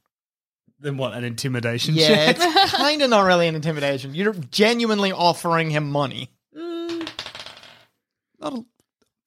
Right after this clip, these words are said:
Speaker 2: I make it with advantage because you, Vaughn just fucking threw him, but I think it's more of a persuasion than
Speaker 1: That's
Speaker 2: an
Speaker 1: okay,
Speaker 2: intimidation.
Speaker 1: that's okay.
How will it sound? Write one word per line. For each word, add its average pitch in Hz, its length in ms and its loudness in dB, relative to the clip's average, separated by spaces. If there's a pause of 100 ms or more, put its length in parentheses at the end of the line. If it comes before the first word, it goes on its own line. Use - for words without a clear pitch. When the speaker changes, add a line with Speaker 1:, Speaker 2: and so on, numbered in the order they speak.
(160)
Speaker 2:
I 185 60 4
make 269 320 2
it 220 120 0
with 180 320 4
advantage 170 920 2 (260)
because 165 680 0 (600)
you, 160 140 -4 (100)
Vaughn 165 280 0
just 165 180 -2
fucking 160 280 0
threw 143 380 -2
him, 196 200 0
but 160 340 4
I 160 120 4
think 208 240 -6
it's 196 140 -8
more 175 140 2
of 160 100 -2
a - 20 -20
persuasion 131 540 -4
than 123 100 -4
Speaker 1:
That's 123 120 -6
Speaker 2:
an 123 60 -6
Speaker 1:
okay, 262 100 0
Speaker 2:
intimidation. - 360 -6
Speaker 1:
that's 214 120 -4
okay. 262 80 -14